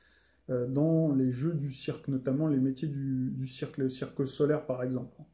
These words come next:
La sixième forme d'intelligence maintenant, l'intelligence interpersonnelle, donc c'est l'intelligence des personnes qui sont capables d'empathie et de deviner les intentions, les humeurs, les motivations et les sentiments des autres,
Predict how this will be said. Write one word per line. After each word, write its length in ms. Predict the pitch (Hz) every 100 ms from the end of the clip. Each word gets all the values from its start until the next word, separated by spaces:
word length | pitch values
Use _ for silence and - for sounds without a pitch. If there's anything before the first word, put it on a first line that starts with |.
| _ _ _ _ _ _ _ _ _ _ _ _ _ _ _ _ _ -
La 80 | 185
sixième 340 | 202 190 185
forme 280 | - 175 151
d'intelligence 520 | 143 143 135 135 -
maintenant, 240 | 131 127
l'intelligence 580 | 127 147 151 135 139 -
interpersonnelle, 720 | 131 123 127 - - 147 202
donc 140 | 190 165
c'est 80 | 156
l'intelligence 460 | 165 185 165 165
des 80 | 147
personnes 300 | 147 151 208
qui 80 | 202
sont 100 | 143
capables 360 | 147 143 143
d'empathie 520 | 131 185 180 131 - 214
et 60 |
de 100 | 147
deviner 480 | 135 156 147 151 160
les 200 | 147 139
intentions, 540 | 151 151 131 - 185
les 220 | 165 135 127
humeurs, 420 | 131 156 160 - - _ _
les 160 | 139 175
motivations 600 | 180 165 160 143 135 160
et 40 |
les 60 | 139
sentiments 480 | - 135 - 147 135
des 200 | 127 123
autres, 340 | 180 208 -